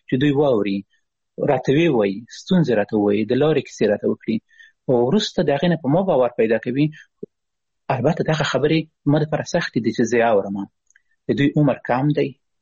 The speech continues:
په سختو لارو راغلي، په لارو ځورېدلي دي، داسې ځورېدلي دي چې ډېر وخت یې دوی کیسه نشي کولی، که نه؟ کله چې کیسه کوي، یا، یا یې ژړا واخلي، یا ستونزې، نورې ستونزې ورسره پیدا شي. خو زه بیا دوی ته وایم چې ګورئ، تاسې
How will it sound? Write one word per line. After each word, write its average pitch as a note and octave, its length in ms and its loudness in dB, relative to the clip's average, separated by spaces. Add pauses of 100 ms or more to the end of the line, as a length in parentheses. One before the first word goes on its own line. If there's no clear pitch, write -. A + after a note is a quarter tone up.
په - 40 0 (100)
سختو C3 320 0
لارو B2 260 2
راغلي، B2 320 -4 (420)
په A2+ 120 -2
لارو A#2+ 300 2
ځورېدلي A#2+ 520 -2
دي، A#2 120 -2 (640)
داسې - 240 -2
ځورېدلي B2 460 2
دي A#2 100 -10
چې A#2 80 0 (460)
ډېر C#3 180 2
وخت - 160 -4
یې A#2+ 120 0
دوی C3 180 -6
کیسه D3+ 260 0
نشي - 280 -2
کولی، G2 340 -2 (100)
که - 140 -6
نه؟ D3+ 60 2 (340)
کله C3 180 2
چې - 140 -14
کیسه D3 260 -2
کوي، C#3 220 2 (640)
یا، C#3 80 4 (220)
یا C#3+ 100 4
یې B2+ 140 2
ژړا C3 220 2
واخلي، G#2+ 440 0 (140)
یا C3+ 60 2 (100)
ستونزې، A#2 400 0 (140)
نورې C#3+ 240 2
ستونزې A#2 260 0
ورسره - 320 0 (180)
پیدا C3 260 0
شي. - 100 -12 (360)
خو D#3+ 140 2
زه G3 140 2
بیا F3+ 100 2
دوی F#3+ 140 2
ته G3 100 0
وایم F3+ 180 2
چې D3 140 -14
ګورئ، A#2 200 2 (920)
تاسې D3+ 180 0